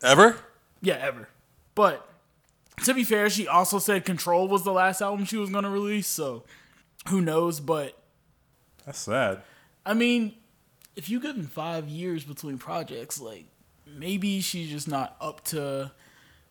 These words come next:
Speaker 2: a lot of the politics behind all of this.
Speaker 1: Maybe.
Speaker 2: That's kinda how it feels to me.
Speaker 1: I remember, forget which year it was. It, it was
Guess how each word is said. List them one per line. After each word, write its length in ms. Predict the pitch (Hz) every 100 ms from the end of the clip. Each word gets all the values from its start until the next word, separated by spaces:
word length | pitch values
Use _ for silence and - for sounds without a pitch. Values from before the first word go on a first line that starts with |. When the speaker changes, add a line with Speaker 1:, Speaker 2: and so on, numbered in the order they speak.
| _ _ _ _
Speaker 2:
a 80 | 170
lot 200 | 160 151
of 100 | 147
the 120 | 127 120
politics 640 | - 135 160 156 180 -
behind 360 | 175 175 180
all 180 | 180 180
of 120 | 190
this. 420 | 180 202 208 - - -
Speaker 1:
Maybe. 300 | 160 135 104 -
Speaker 2:
That's 140 | 208
kinda 180 | 208 247
how 140 | 196 147
it 80 |
feels 220 | 139 135 120
to 60 |
me. 200 | 110 107 107 - -
Speaker 1:
I 60 |
remember, 680 | 135 180 180 160 147 139 - - - - - -
forget 300 | - 139 120
which 200 | 113 -
year 140 | 113
it 60 | 110
was. 260 | 98 95
It, 140 | 101 104 -
it 100 | 120
was 640 | 117 113 110 104 - -